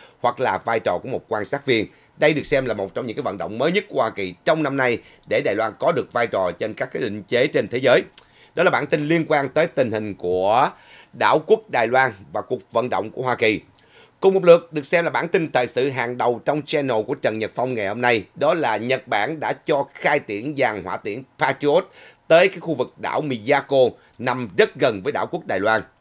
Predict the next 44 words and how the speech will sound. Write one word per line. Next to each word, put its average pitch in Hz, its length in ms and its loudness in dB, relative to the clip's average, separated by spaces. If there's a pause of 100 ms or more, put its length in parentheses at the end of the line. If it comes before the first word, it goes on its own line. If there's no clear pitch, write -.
(380)
Bản 147 160 0
tin 190 160 2
mới 196 120 6
nhất 220 160 4
cho 175 80 2
biết 185 320 4
thì, 131 200 0
à, 117 240 0 (200)
Nhật 139 320 -2
Bản 131 240 -2
loan 165 220 2
báo 160 180 2
vào 139 220 2
ngày 113 340 -2
thứ 196 180 -4
Hai, 139 240 2
tám 143 340 -4
tây 139 100 -2
tháng 147 140 -4
năm 127 220 -4 (280)
là 120 160 0
họ 117 160 2
sẽ 147 160 -4
so 143 340 2 (160)
khai 156 200 2
triển 117 300 -6
các - 280 -2
cái 185 100 -2
hỏa 117 360 -4
dàn, 107 260 -2
à, 101 160 -6
bệ 101 180 -2
phóng 170 300 -6
hỏa 113 160 -2
tiễn 113 220 -6
gọi 110 120 -2
là 98 160 -6 (200)
M 139 80 -6 (360)
I 131 140 -4 (280)
M 120 160 -6 (300)
one 131 140 2
zero 131 400 -4 (140)
four 127 260 0
F, 170 160 4